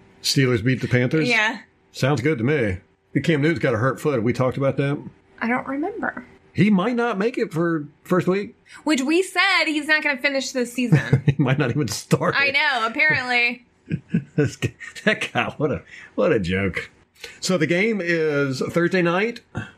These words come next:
Speaker 1: Bucks at Cowboys. We're going to Jerry Jones World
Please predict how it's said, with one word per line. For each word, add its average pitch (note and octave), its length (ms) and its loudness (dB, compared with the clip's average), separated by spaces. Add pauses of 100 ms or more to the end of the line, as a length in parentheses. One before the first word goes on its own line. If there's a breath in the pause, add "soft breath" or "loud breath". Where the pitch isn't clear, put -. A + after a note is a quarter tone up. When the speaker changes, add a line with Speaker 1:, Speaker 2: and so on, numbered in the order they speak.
(140)
Speaker 1:
Bucks D#3 340 0 (100)
at F#3 280 0
Cowboys. E3+ 520 0
We're D3 60 0
going C#3+ 280 2
to C3+ 60 2
Jerry C3+ 240 2
Jones C#3 280 0
World C3+ 300 0